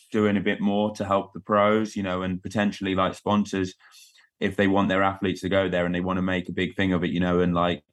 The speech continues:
promote the spot, their athletes that are racing there, then they need to kind of help in some way, because the costs are absolutely extortionate now. And I know some people would say, "Yeah, but it's an investment," but it's like, it's not really how it should work at the world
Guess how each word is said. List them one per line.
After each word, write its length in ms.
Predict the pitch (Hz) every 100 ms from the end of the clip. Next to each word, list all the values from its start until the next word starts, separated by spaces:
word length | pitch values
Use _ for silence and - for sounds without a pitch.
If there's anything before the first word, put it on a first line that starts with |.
| -
promote 300 | 98 95 95
the 60 | 95
spot, 300 | - 98 -
their 180 | 92 92
athletes 400 | 98 - 85 -
that 120 | 76
are 40 |
racing 340 | 90 107 110 90
there, 160 | 80
then 120 | 78 87
they 100 | 92
need 200 | 95 92
to 80 |
kind 260 | 95 98 92
of 80 | 92
help 280 | 98 92 - _ _ _ _ _ _
in 160 | 104 101
some 240 | 117 107
way, 160 | 107 120
because 380 | 120 117 107 - _ _ _
the 80 | -
costs 360 | 104 127 127 -
are 120 | 104
absolutely 480 | 101 - 98 80 87
extortionate 580 | - - 90 90 101 87
now. 220 | 104 107
And 80 | 107
I 60 |
know 240 | 117 123 120 120 - - _
some 220 | - 113
people 300 | 107 101 98
would 120 | 98 98
say, 180 | 101
"Yeah, 200 | 101 104
but 120 | 98 -
it's 120 | -
an 60 | 98
investment," 580 | 95 107 - 90 85 -
but 120 | 95
it's 160 | 98 104
like, 300 | 101 92 -
it's 120 | 104 127
not 160 | 131
really 220 | 113 113
how 160 | 110 107
it 80 | -
should 140 | -
work 300 | 92 101 85 -
at 120 | 87
the 80 | 92
world 280 | 95 92